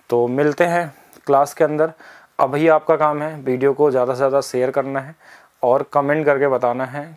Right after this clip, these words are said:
कितने लोगों ने कौन कौन से बैच में एनरोल किए हैं। मिलते हैं नेक्स्ट वीडियो में। Thank you।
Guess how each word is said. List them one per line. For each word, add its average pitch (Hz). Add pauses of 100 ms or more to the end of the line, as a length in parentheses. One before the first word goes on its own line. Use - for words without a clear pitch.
(160)
कितने 143
लोगों 131
ने 143 (360)
कौन 143
कौन 147
से 156
बैच 127
में 147
एनरोल 117
किए 107
हैं। 104 (360)
मिलते 143
हैं 156
नेक्स्ट 117
वीडियो 107
में। 110
Thank 95
you। -